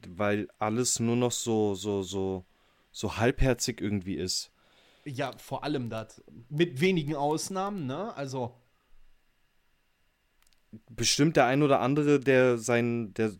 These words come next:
Speaker 1: der, der ein gutes Ziel verfolgt, der macht das vielleicht auch ganz gut, aber das sind Leute, über die hörst du nix, weil die es eben gut machen.
Speaker 2: Genau, oder, ähm,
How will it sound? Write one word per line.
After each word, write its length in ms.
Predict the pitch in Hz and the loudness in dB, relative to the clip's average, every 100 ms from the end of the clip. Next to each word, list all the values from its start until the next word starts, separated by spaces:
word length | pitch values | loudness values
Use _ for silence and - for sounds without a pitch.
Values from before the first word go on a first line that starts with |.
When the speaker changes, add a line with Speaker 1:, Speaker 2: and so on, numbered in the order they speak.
| - | -6
Speaker 1:
der, 120 | 107 | -6
der 160 | 92 104 | -2 -2
ein 120 | 107 | -2
gutes 360 | 127 139 131 - | -2 -4 -4 -4
Ziel 160 | 131 | -4
verfolgt, 680 | - 120 - 131 151 - - | -2 -2 2 0 0 -12 -4
der 120 | 117 | -2
macht 240 | 117 117 127 | -2 -4 -10
das 100 | - | -6
vielleicht 320 | 120 117 - | -4 -2 -2
auch 140 | 104 | -4
ganz 200 | 120 110 | -4 -4
gut, 200 | - 147 | -6 -2
aber 140 | 110 113 | -2 -2
das 140 | 123 | -2
sind 140 | 131 | -2
Leute, 260 | 120 123 135 | 0 0 -2
über 280 | - 120 117 | -6 -2 -2
die 160 | 120 | 0
hörst 260 | 113 135 - | 2 2 2
du 60 | 139 | -2
nix, 320 | 135 - - | -2 -4 4
weil 160 | 131 143 | 4 6
die 100 | 131 | 0
es 120 | 110 | -2
eben 200 | 104 104 | -4 -4
gut 220 | 110 - | -6 -6
machen. 300 | 95 92 95 _ - - 139 | -8 -8 -16 _ -20 -16 -8
Speaker 2:
Genau, 320 | 160 151 131 | -4 -4 -4
oder, 560 | 160 170 175 160 156 - | 0 2 2 0 -2 -4
ähm, 500 | 135 135 131 135 | -6 -6 -6 -8